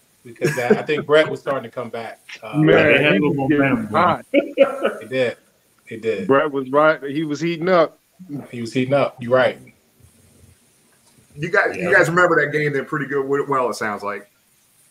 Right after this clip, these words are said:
Speaker 3: Yeah. Well, I mean, again, that, that's the one thing is, you know, fortunately, you know, we played in a very difficult division. We know that. And these guys, they, they did the job. I mean, they, they,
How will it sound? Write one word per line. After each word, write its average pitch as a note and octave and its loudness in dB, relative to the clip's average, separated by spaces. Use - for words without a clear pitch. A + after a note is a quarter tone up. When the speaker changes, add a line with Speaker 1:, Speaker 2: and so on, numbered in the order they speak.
Speaker 3:
Yeah. F#2+ -8
Well, D#3 -2
I D3 -2
mean, D3 -4
again, D3 -8
that, D3 -4
that's E3+ -2
the D3+ -8
one D3 -6
thing A#2+ -8
is, A#2 -8
you B2 -10
know, A2+ -8
fortunately, C3+ -4
you A#2+ -10
know, B2 -4
we C#3+ 0
played D3+ 2
in B2+ -4
a A2+ -6
very A#2+ -4
difficult A2+ -4
division. G2 -10
We G2+ -10
know G2 -10
that. F#2 -16
And G#2+ -10
these G#2+ -6
guys, A2+ -2
they, G#2+ -6
they A2 -6
did A#2 -6
the G2+ -10
job. G2+ -6
I G2 -16
mean, G2+ -8
they, G2+ -6
they, G2+ -8